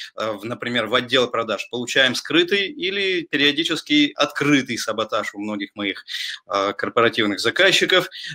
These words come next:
э, или попытки постоянно, постоянные попытки обыграть систему.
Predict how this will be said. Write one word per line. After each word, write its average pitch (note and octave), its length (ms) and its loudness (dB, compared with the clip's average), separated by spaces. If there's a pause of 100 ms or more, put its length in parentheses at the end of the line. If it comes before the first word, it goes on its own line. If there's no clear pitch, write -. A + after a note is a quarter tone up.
э, A#2 240 4
или G#3+ 280 4
попытки F#3+ 520 0
постоянно, E3 720 2 (140)
постоянные C3+ 600 4
попытки D3+ 420 -4
обыграть B2+ 480 2
систему. C#3 720 0